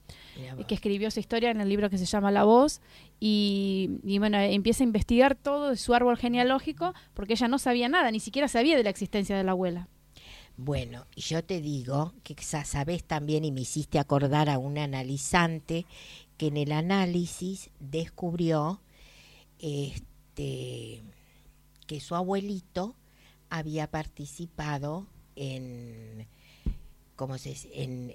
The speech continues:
Speaker 1: en la ult-, en los de-, entre el, con los militares. Era un abuelito, ¿viste? Y que su hijo también había empezado, que sería el nieto,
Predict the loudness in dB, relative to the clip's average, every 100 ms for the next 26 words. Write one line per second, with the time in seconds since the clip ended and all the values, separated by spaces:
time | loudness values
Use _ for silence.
0 | -8 -6 -2 0 0 -2 -2 -2 -2 -2
1 | -4 -6 -6 -6 -8 -10 -14 -20 _ -4
2 | 0 2 2 -2 -2 -4 -2 0 2 0
3 | -2 -6 -18 -20 -20 _ _ _ _ _
4 | _ 2 2 6 8 10 8 6 0 -2
5 | 0 0 -2 -8 -10 -4 0 0 0 0
6 | 2 4 4 2 -2 -2 -2 -2 -4 -6
7 | -4 0 0 -2 -8 -18 -18 -18 -8 -8
8 | -4 2 2 2 -2 -12 -10 -8 -2 2
9 | 2 2 -2 -2 -2 0 -4 -4 -4 -4
10 | -4 -4 -6 -6 -8 -6 -2 0 0 -4
11 | _ -10 -8 -4 0 0 2 2 2 0
12 | 0 -2 -2